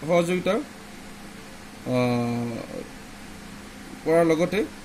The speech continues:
আৰু চৰকাৰী ব্যৱস্থা গ্ৰহণৰ জৰিয়তে অপৰম্পৰাগত নিৰাপত্তাৰ ভাবুকিৰ পৰা ৰক্ষা পাব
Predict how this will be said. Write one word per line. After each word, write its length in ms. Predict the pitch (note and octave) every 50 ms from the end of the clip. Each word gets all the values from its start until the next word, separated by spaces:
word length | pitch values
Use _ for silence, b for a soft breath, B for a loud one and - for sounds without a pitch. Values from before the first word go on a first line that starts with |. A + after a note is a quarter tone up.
| - - - - - -
আৰু 160 | B2+ A#2+ B2 B2+
চৰকাৰী 420 | B2+ - G#3+ G3+ G3+ G3 G#3+ G#3+ G3+
ব্যৱস্থা 380 | F#3 E3+ F3+ F#3 - - F#3+
গ্ৰহণৰ 400 | F3 C#3 D3 C#3+ D#3 D#3+ D#3+ E3
জৰিয়তে 340 | D3+ C#3+ C3+ C#3+ D3 C#3 F3 C#4 E4+ - - - - - - - - - - - - - - - - - - - - - - -
অপৰম্পৰাগত 480 | - D#3 D#3+ F3+ F3 E3+ E3 E3 E3+ E3
নিৰাপত্তাৰ 380 | E3 D#3 D#3 D3 D3 - D#3 D3+
ভাবুকিৰ 340 | C3+ C3 C3+ C3+ C3+ C#3
পৰা 160 | B2+ C#3+ F3 F3
ৰক্ষা 280 | C3 A#2+ - - B2+
পাব 160 | A#2+ B2 A#2+